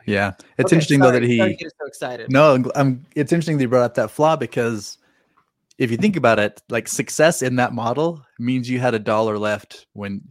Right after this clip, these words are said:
Speaker 2: i-, if you had a dollar left when you died, that would be the definition, or that would fit the
Speaker 1: Yeah.
Speaker 2: definition of success, right?
Speaker 1: <laughs>
Speaker 2: But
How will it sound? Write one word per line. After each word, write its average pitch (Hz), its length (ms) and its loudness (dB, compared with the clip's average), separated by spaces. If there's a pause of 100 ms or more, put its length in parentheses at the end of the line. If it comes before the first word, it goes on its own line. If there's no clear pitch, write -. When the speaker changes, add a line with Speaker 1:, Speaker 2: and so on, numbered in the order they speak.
Speaker 2:
i-, - 140 -12
if 170 180 0
you 190 120 0
had 165 120 0
a 151 40 -4
dollar 139 280 -2
left 127 220 -6
when 123 140 -8
you 117 100 -6
died, 107 380 -4
that 107 200 -4
would 104 140 -8
be 104 120 -10
the 98 60 -12
definition, 104 580 -14
or 120 80 -8
that 113 100 -4
would 107 100 -10
fit 127 220 -2
the 131 40 -4
Speaker 1:
Yeah. 120 120 -4
Speaker 2:
definition 110 340 -10
of 101 100 -12
success, - 440 -10
right? 101 260 -12
Speaker 1:
<laughs> 262 60 -18 (580)
Speaker 2:
But 156 300 2